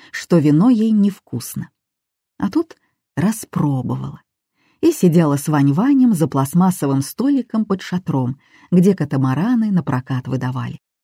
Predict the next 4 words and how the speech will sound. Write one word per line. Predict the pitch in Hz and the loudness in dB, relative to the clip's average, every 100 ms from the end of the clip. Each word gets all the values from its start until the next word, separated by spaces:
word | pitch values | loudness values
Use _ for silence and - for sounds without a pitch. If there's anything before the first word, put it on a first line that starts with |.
| _ _ | _ _
И | 151 | -6
с | - | 0
удовольствием | 143 135 127 156 254 247 - 190 208 196 - _ | 0 0 0 0 0 -4 -10 -4 -2 -4 -8 _
употребляла. | 202 208 180 180 160 135 127 123 127 139 | 0 0 -4 -2 -2 0 -2 -4 -6 -14